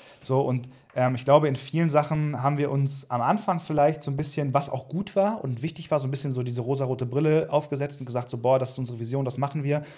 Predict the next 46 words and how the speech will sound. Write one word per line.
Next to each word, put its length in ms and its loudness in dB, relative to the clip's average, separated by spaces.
Und 160 -2
weil 160 10
die 80 2
so 420 4
strong 420 2
war, 300 4
diese 340 -4
Vision, 520 0
haben 160 6
wir 60 6
es 40 2
einfach 180 0
durchgezogen. 840 2
Und 140 -2
wenn 80 8
ich 100 6
mir, 180 6
wenn 120 4
ich 60 -2
jetzt 140 -6
mal 100 2
rückblickend, 680 -4
äh, 200 4
äh, 420 -4
zurückgucke, 480 0
was 240 8
wir 80 6
da 80 6
durchgezogen 640 2
haben 280 4
und 220 -2
wie 120 2
wir 80 6
da 80 6
gehustelt 400 0
haben 180 2
und 140 -2
was 220 4
wir 40 2
da 80 2
getan 380 2
haben, 160 2
denk 140 0
ich 60 -6
mir 120 0
so 200 2